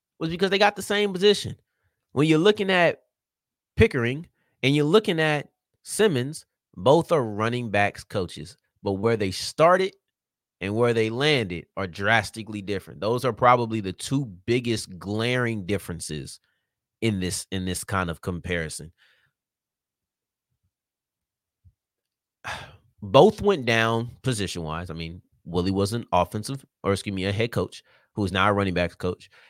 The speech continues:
And then Pickering is a offensive coordinator who is now a running backs coach. I don't think either feels bad about it.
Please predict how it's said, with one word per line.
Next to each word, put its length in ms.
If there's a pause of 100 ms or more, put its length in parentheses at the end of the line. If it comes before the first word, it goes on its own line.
(140)
And 120
then 120
Pickering 420
is 420
a 540 (320)
offensive 320
coordinator 380
who 100
is 100
now 380
a 80
running 220
backs 260
coach. 260 (880)
I 120
don't 160
think 180
either 260
feels 280
bad 240
about 240
it. 80